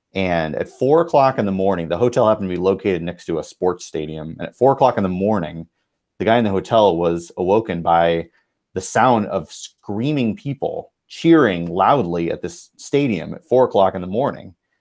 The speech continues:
And he, you know, rubs his eyes. He's like, "What on earth? What kind of sport is happening at four A M here?"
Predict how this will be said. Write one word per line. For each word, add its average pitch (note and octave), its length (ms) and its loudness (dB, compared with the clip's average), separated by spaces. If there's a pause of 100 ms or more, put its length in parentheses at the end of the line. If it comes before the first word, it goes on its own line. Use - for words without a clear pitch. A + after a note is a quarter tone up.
(240)
And G2+ 100 -4
he, G2+ 60 -2
you F#2 120 -4
know, F2 120 -2
rubs F#2 300 2
his E2+ 180 -4
eyes. F2 380 2
He's - 100 -16
like, - 200 -20
"What C#3 260 2
on F#2 160 -2
earth? G#2 360 -6
What C3+ 160 0
kind D#3+ 120 0
of A2+ 60 -2
sport - 600 0
is F2+ 120 -6
happening G2+ 440 0
at E2+ 140 -10
four A2+ 260 4
A G#2 100 4
M G#2 140 -2
here?" E2+ 360 -10